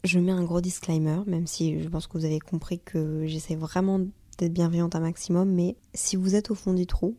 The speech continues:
s'il y a une personne à côté de vous qui est vraiment pas bien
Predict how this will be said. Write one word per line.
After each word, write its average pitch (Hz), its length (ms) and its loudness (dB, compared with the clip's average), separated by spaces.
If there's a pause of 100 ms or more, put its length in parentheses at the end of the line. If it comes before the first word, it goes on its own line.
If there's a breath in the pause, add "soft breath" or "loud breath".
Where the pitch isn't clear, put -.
(100)
s'il 180 520 -2 (120)
y 175 80 0
a 170 60 4
une 160 100 0
personne 165 320 -2
à 208 60 0
côté 180 200 0
de 170 60 -2
vous 190 140 -2
qui 165 320 -2
est - 80 -6 (260)
vraiment 170 320 2
pas 170 120 0
bien 175 240 0